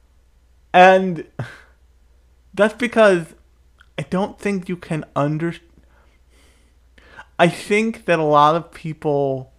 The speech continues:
making media believe that they are immune to the media that they've seen, and they are immune to, and I would include myself in this on some level, uh, they are immune to the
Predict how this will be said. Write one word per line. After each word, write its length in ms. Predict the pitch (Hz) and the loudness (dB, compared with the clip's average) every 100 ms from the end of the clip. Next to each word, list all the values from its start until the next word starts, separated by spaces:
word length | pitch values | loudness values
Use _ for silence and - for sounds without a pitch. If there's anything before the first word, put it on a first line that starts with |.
| _ _ _ _ _ - | _ _ _ _ _ -14
making 600 | 127 139 151 156 147 131 | -6 -4 -4 -4 -6 -6
media 320 | 127 127 123 | -6 -4 -6
believe 600 | 120 127 127 139 139 127 | -6 -10 -10 -8 -8 -10
that 160 | - - | -14 -6
they 200 | 131 120 | -4 -4
are 460 | 120 120 117 110 - | -2 -2 -2 -4 -8
immune 640 | 135 131 135 135 131 131 | -8 -6 -4 -6 -6 -10
to 220 | - 127 | -10 -12
the 80 | 120 | -8
media 420 | 123 123 127 127 | -6 -4 -4 -4
that 160 | 120 120 | -6 -8
they've 220 | 117 117 | -8 -10
seen, 440 | - - 135 135 139 | -12 -10 -8 -6 -8
and 140 | 127 | -6
they 120 | 113 | -6
are 120 | 123 | -6
immune 460 | 123 127 131 127 127 | -6 -6 -6 -8 -10
to, 500 | - 127 123 123 117 _ - - | -10 -8 -6 -8 -10 _ -10 0
and 120 | 127 | 2
I 60 | 127 | 4
would 160 | 131 | 2
include 280 | 131 - 170 | -2 -2 -2
myself 460 | 135 127 131 120 - | -2 -4 -6 -6 -8
in 100 | 101 | -10
this 200 | 104 104 | -10 -10
on 160 | 98 | -12
some 240 | - 110 95 | -6 -6 -4
level, 440 | 95 76 80 - _ _ _ _ _ - | -8 -8 -12 -16 _ _ _ _ _ -4
uh, 100 | 131 | -2
they 160 | 151 | 0
are 160 | 139 139 | 2 2
immune 520 | 135 139 151 151 147 | 0 0 0 0 -4
to 600 | - 139 135 127 123 117 _ _ _ _ | -4 -2 -2 -2 -4 -8 _ _ _ _
the 760 | 131 117 131 127 123 123 120 | -12 -4 0 0 0 -2 -4